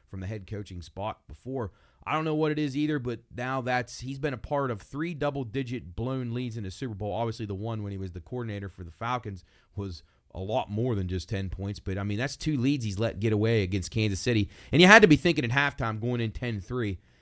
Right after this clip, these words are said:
If you're San Francisco, the Chiefs played an awful half. You had to be like, "Oh, boy, like, we could be in trouble here," because you know Mahomes is gonna come out swinging after halftime.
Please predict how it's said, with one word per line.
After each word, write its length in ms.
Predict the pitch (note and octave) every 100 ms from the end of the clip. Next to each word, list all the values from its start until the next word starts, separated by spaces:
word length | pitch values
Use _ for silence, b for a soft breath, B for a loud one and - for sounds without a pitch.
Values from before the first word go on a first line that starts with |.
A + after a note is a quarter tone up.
| b b
If 140 | G#2 G#2+
you're 80 | A#2
San 220 | D3 C3+
Francisco, 460 | A#2 - C3 A2 G#2+
the 80 | G2+
Chiefs 240 | D#3 D#3
played 180 | C3+ A2+
an 60 |
awful 340 | G#2+ A#2+ A#2 F#2
half. 340 | G#2 A2 F#2+
You 120 | G#2+
had 80 | A2+
to 40 | G2+
be 120 | G#2+
like, 240 | G#2 F#2+
"Oh, 160 | G#2 G#2
boy, 300 | F2+ G2+ F2+
like, 180 | F2 F2
we 120 | A2+
could 140 | A2 F#2+
be 100 | F#2+
in 60 |
trouble 260 | - G#2+ F2
here," 160 | F2
because 340 | F2 F2 F#2+ E2+ F#2
you 120 | A#2
know 400 | G2+ G#2+ A#2 G#2+
Mahomes 380 | F#2 G2 G2 F2
is 80 | E2+
gonna 120 | F#2
come 160 | G2+ G2
out 140 | E2
swinging 540 | - - G#2+ G2 E2 D#2+ b b -
after 280 | F#2+ F2 D#2+
halftime. 500 | F2 E2 D2 C2+